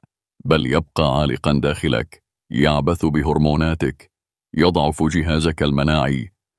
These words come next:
وربما يرسم لك مستقبلا مليئا بالأمراض التي لم تخطر ببالك يوما. الخيار بين يديك،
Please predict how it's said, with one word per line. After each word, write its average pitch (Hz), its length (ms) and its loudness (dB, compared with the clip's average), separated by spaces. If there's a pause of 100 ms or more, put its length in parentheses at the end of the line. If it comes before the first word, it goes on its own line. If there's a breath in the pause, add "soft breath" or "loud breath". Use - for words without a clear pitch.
(220)
وربما 76 500 2
يرسم 71 540 0
لك 76 220 -2
مستقبلا 80 680 0
مليئا 73 520 0
بالأمراض 76 800 0 (440)
التي 76 360 0
لم 73 220 0
تخطر 85 460 -2
ببالك 67 600 -2
يوما. 69 420 -2 (1300)
الخيار 95 520 2
بين 80 220 2
يديك، 69 600 -2